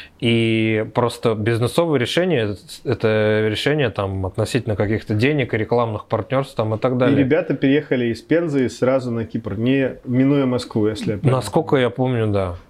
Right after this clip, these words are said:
Speaker 2: То есть интересно. Но интересно было бы узнать, да, как, почему они так решили. Почему не в Москву, а почему сразу туда? Климат
Speaker 1: А,
Speaker 2: лучше или... Ну ладно.
Speaker 1: это к ним,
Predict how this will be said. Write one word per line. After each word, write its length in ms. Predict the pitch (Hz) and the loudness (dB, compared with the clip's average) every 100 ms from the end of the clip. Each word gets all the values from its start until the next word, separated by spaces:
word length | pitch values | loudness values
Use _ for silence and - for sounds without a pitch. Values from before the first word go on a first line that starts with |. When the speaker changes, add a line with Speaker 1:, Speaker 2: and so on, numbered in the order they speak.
| - - | -18 -2
Speaker 2:
То 80 | 120 | -2
есть 220 | - - - - _ - - - - | -2 -10 -20 -20 _ -16 -14 -14 -4
интересно. 580 | 120 110 117 110 - - 117 | -2 0 2 0 -2 -8 0
Но 160 | 135 | 0
интересно 460 | 147 165 165 - 135 | 2 2 2 2 2
было 180 | 127 123 | 2 2
бы 140 | 120 | 0
узнать, 300 | 127 135 117 | 0 2 2
да, 160 | 117 107 - - | 0 -2 -8 -4
как, 180 | 113 - _ _ | -4 -4 _ _
почему 380 | 117 - 131 135 | -2 2 2 2
они 260 | 123 110 | 0 -2
так 280 | 104 107 - | -2 -6 -2
решили. 260 | 113 - 110 | -4 0 -2
Почему 260 | 101 160 | 0 2
не 80 | 160 | 4
в 40 | 131 | 4
Москву, 520 | 120 - 156 202 135 | 2 0 0 2 0
а 40 | |
почему 280 | 107 - 139 | 0 -2 -2
сразу 260 | 139 127 107 | 2 0 0
туда? 400 | - 113 113 107 - - - - - - - - | -4 0 0 -2 -10 -16 -14 -14 -20 -20 -20 -2
Климат 240 | - 208 | 2 4
Speaker 1:
А, 220 | 123 120 127 | 2 2 0
Speaker 2:
лучше 280 | 120 113 | 0 -2
или... 180 | 107 107 - 120 | -2 -4 -10 -8
Ну 360 | 117 156 147 | -2 2 2
ладно. 280 | 120 104 101 | 2 -2 -4
Speaker 1:
это 260 | - 135 - | -2 0 0
к 100 | - | 0
ним, 240 | 110 98 | -2 -2